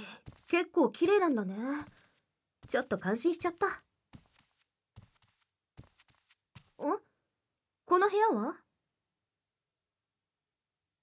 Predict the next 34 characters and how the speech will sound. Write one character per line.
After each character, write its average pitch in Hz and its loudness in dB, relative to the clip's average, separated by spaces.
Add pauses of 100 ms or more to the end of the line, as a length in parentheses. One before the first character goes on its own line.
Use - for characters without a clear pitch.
(120)
あ、 254 -10 (760)
こ 240 -2
こ 339 2
が 415 10
お 427 6
兄 440 6 (120)
ち 480 2
ゃ 415 6
ん 349 4
の 302 2
部 247 -4
屋 269 0
な 247 0
の？ 202 -4
へ - -6 (920)
え。 233 -8 (2000)
あ、 240 -4 (640)
こ 285 2
こ 392 2
は 403 10 (240)
あ 330 0
ん 349 6
ま 370 8
り 381 4
入 403 4
っ - -18
て 339 -6
ほ 294 2
し - -8
く 262 -4
な 254 2
い 269 -2
感 233 -4
じ？ 214 -4